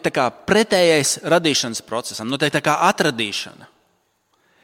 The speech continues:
Visa pasaule it kā vērš pretējā virzienā, ienāk iznīcināšanas un sabrukuma spēki. Un ko Dievs ar to grib pateikt? Un arī šeit, kāpēc tieši ūdens kā iznīcināšanas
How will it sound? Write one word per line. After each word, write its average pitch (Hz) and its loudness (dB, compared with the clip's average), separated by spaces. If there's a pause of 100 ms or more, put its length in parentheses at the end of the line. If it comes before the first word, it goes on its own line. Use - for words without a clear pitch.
(600)
Visa 147 -2
pasaule 185 2
it - -10
kā 156 0
vērš 165 2
pretējā 175 2
virzienā, 143 2 (640)
ienāk 123 -2 (180)
iznīcināšanas 156 0 (400)
un 120 -6
sabrukuma 147 -2
spēki. 127 -4 (560)
Un - -12
ko 226 0
Dievs 202 0
ar 147 -10
to 156 -2
grib 143 -8
pateikt? 151 -2
Un 139 -2
arī 156 -2
šeit, 160 -2 (400)
kāpēc 196 0
tieši - 0
ūdens 214 4
kā 120 -2 (340)
iznīcināšanas 117 -6